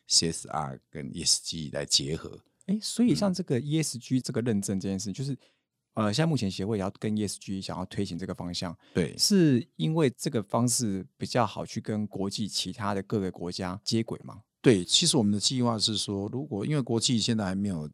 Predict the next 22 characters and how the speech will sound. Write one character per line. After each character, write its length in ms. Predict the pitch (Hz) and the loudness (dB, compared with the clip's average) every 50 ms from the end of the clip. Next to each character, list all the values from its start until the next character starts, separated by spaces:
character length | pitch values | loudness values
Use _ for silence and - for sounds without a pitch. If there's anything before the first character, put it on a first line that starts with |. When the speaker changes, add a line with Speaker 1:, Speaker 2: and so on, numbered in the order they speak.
| _ _ _ - | _ _ _ -4
Speaker 1:
他 100 | - 127 | -2 0
们 140 | 143 139 113 | 0 0 0
是 120 | 117 127 | 0 0
有 100 | 110 92 | 0 0
总 180 | - 82 76 80 | -2 -4 -6 -4
部 100 | 98 98 | -4 -4
认 140 | 92 90 85 | -4 -4 -4
证， 200 | - - 85 80 | -4 -4 -6 -6
可 80 | 78 | -6
是 60 | 85 98 | -6 -4
他 100 | 107 117 | -2 -2
们 100 | 113 95 | -2 -2
也 60 | 78 | -2
并 200 | - - 113 92 | -4 -6 -4 -4
没 180 | 90 87 90 | -2 -2 -4
有 100 | 90 76 | -4 -4
E 180 | - - 85 82 | -6 -6 -4 -2
S 180 | 80 - - 82 | -2 -2 -2 -4
G 100 | 73 71 | -8 -8
这 140 | - 78 69 | -8 -8 -8
一 40 | 60 | -8
块。 220 | - - - | -10 -12 -14